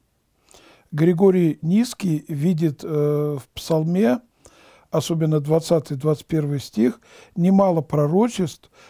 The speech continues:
относящихся к этому событию – предательству Иуды. В ветхозаветной церкви он может быть, э, воспеваем в четвёртый день недели. Так пишет Афанасий Великий, Феодорит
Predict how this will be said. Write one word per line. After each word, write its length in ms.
относящихся 1040
к 100
этому 340
событию – 760
предательству 680
Иуды. 480
В 100
ветхозаветной 720
церкви 720
он 200
может 340
быть, 340
э, 120
воспеваем 840
в 100
четвёртый 600
день 260
недели. 580
Так 280
пишет 320
Афанасий 540
Великий, 420
Феодорит 560